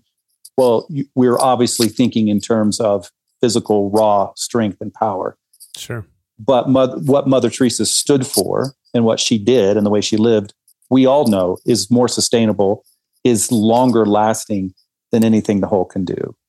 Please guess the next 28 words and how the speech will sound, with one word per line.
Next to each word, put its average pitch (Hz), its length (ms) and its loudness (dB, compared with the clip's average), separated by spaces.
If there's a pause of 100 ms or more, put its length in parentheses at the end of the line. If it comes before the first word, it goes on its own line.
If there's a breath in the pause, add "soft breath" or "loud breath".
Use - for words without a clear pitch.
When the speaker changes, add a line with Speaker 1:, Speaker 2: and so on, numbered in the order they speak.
Speaker 2:
Well, 165 100 0
the 165 60 -2
part 220 180 0
of 240 40 0
the 240 60 -2
reason 202 260 -2
I 151 60 0
asked 139 300 -2
that 123 120 0
is 110 80 -4
because 127 280 -4
I 131 60 -2
think 196 380 -4 (160)
part 160 300 -4
of, 131 260 -6 (280)
of 131 420 -4
what, 131 380 -2 (500)
uh, 120 480 0
open 135 280 -6
theology 123 580 -2
says 117 500 -2
is 113 140 -10
that 117 160 -4
there 135 220 0
is, 127 220 -4 (920)
uh, 156 160 -6
that 135 180 -2
God 147 280 -2